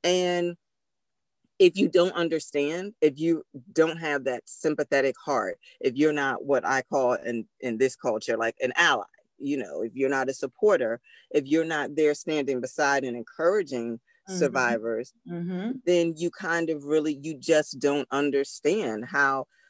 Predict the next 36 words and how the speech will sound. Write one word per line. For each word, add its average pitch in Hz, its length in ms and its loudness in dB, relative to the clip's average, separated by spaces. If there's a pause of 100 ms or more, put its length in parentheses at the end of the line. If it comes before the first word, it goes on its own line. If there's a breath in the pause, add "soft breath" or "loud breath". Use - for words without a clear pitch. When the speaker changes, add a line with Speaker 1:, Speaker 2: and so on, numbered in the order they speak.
(140)
Speaker 1:
that 440 280 0
is - 240 0 (180)
hard 359 500 -2
to - 160 -4
talk - 360 -6
about. 117 260 -6
That's 247 240 -6 (160)
hard 240 440 -2
to 190 100 0
disclose. 151 640 0 (300 loud breath)
So, 196 580 2 (640)
um, 180 640 -2 (640)
I 208 480 0
would 180 120 -2
love 185 260 -2
to 180 100 -14
change 170 320 -8
the 160 100 -8
world. 139 360 -4
You 147 160 -4
know, 160 140 -2
I 156 160 -2
would 156 140 -2
love 160 340 0
for 165 120 -4
my 156 240 0
work 151 300 -2
to 151 140 -10
change 160 420 -8
the 147 100 0
world 147 380 2
in 135 100 -2
the 135 80 -2
perspectives 139 840 0 (360 loud breath)
of 156 320 4 (160)
people 139 520 -2